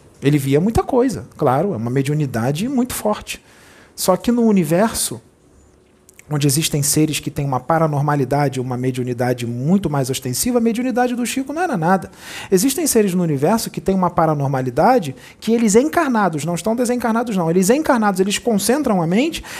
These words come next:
eles conseguem se desmaterializar e se materializar, se teletransportar para outro local.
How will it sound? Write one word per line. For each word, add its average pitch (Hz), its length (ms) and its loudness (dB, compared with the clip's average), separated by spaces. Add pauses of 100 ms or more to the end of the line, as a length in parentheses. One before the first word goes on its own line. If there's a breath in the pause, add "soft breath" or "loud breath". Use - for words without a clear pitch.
eles 220 160 2
conseguem 254 400 2
se 240 160 0
desmaterializar 226 1040 2 (240 loud breath)
e 285 80 0
se 320 120 0
materializar, 285 580 2
se 226 140 -2
teletransportar 269 920 2
para 339 220 2
outro 349 260 2
local. 302 580 2